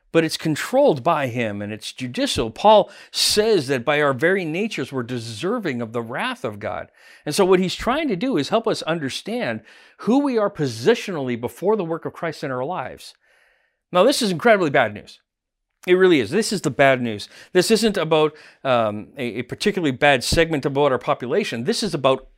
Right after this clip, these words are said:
all of us. I mean, I know that we can look at this and say, "Yeah, yeah, yeah, you know what? I know some people, they clearly are deserving of God's wrath." But the reality is, is that apart from Christ, we are all deserving of God's wrath.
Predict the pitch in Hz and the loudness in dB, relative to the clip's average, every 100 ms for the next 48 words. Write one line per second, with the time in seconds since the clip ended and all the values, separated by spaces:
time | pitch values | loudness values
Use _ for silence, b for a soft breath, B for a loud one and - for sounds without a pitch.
0 | _ 147 156 190 151 95 64 - b b | _ 2 4 4 2 -2 -10 -16 b b
1 | b 165 196 196 208 226 185 196 165 214 | b -2 0 2 4 4 4 0 0 0
2 | 190 180 143 143 123 143 147 151 131 117 | 0 -4 -2 -2 4 4 6 4 4 0
3 | 139 131 139 123 131 147 147 127 135 120 | -2 0 0 0 0 -2 -2 -4 -4 -4
4 | 117 135 - 156 151 135 127 120 117 113 | -2 -2 0 0 2 2 0 -2 -4 -6
5 | 127 123 117 110 107 104 180 131 - _ | -4 -4 -6 -8 -10 -8 -8 -8 -16 _
6 | _ _ _ _ _ _ _ _ - 123 | _ _ _ _ _ _ _ _ -8 -2
7 | 135 214 190 120 240 131 101 117 - 208 | 2 4 4 0 -4 -4 -4 -6 0 0
8 | - 117 233 123 - - - _ _ _ | 0 -4 -4 -4 -8 -14 -18 _ _ _
9 | _ _ _ _ _ _ _ _ _ 151 | _ _ _ _ _ _ _ _ _ 2
10 | 151 120 143 220 131 104 107 98 101 101 | 2 4 4 2 -2 -8 -10 -12 -16 -18
11 | 101 95 107 90 - _ | -20 -20 -20 -20 -20 _